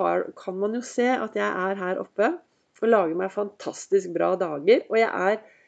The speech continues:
altså jeg er så imponert, vet du hva? Av at jeg lu-, det er nesten sånn jeg lu-, lurer på hva slags ledelse de har på dette sykehuset. Alle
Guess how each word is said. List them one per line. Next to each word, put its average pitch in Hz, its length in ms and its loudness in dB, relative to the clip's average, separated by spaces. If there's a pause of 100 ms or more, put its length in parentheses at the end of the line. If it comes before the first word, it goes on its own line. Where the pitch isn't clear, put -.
(1000)
altså 214 140 2
jeg - 100 2
er 160 160 -6
så - 140 -6
imponert, 247 500 -4
vet 220 140 -6
du 269 80 0
hva? 359 60 -6 (600)
Av 226 140 2
at 254 80 -8
jeg 254 160 8
lu-, 247 160 0
det 226 100 0
er 247 60 2
nesten - 240 -4
sånn 226 180 -4
jeg 233 80 0
lu-, 233 140 2 (160)
lurer 214 240 2
på 220 80 -6
hva 196 80 -8
slags 233 260 -4
ledelse 254 920 2 (240)
de 254 160 -6
har 214 320 4 (100)
på 240 140 2
dette 247 320 -4
sykehuset. 247 560 -2 (800)
Alle 240 460 6